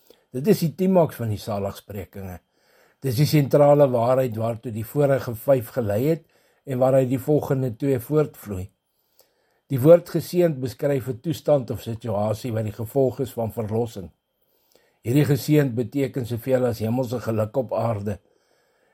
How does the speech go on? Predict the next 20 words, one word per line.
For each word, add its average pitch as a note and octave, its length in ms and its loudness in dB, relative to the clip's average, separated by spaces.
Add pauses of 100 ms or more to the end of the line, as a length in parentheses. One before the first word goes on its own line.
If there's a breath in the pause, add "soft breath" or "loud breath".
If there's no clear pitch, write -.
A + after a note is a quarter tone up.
(120)
Die C#3 100 -2
woord D#3 280 6
hart C#3 360 0
verwys A#2+ 460 -4
na B2 120 -4
die A#2 260 -8
kern C3+ 340 -2
van A#2+ 200 -6
'n A2+ 100 -2
mens G#2 300 -4
se A2+ 120 -8
lewe. G#2 400 -4 (400 soft breath)
Dis A#2+ 120 -8
die C3+ 100 -2
setel D#3 440 2
van C3 200 2
ons A#2+ 180 -4
gevoel D3+ 480 -2
en E3 260 0
redenasie. G2 800 -6